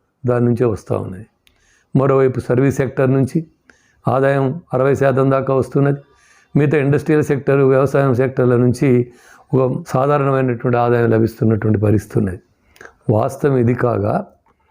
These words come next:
కార్పొరేట్ ట్యాక్సుల వల్లనే ఈ ప్రభుత్వానికి ఆదాయం వస్తుందనేటువంటి వాదన తప్పు. అదేవిధంగా ఆక్స్ఫామ్ నివేదిక ప్రకారం,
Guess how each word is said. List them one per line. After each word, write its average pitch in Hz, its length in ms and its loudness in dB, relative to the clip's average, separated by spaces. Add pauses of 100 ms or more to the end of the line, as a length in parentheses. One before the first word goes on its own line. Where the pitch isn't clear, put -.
(380)
కార్పొరేట్ 143 720 0
ట్యాక్సుల 139 380 0
వల్లనే 135 640 2 (360)
ఈ 139 80 4
ప్రభుత్వానికి 139 540 0
ఆదాయం 135 360 0
వస్తుందనేటువంటి 123 760 0
వాదన 110 300 0
తప్పు. 117 440 -6 (640)
అదేవిధంగా 151 500 2
ఆక్స్ఫామ్ 147 600 -2
నివేదిక 131 460 2
ప్రకారం, 127 560 0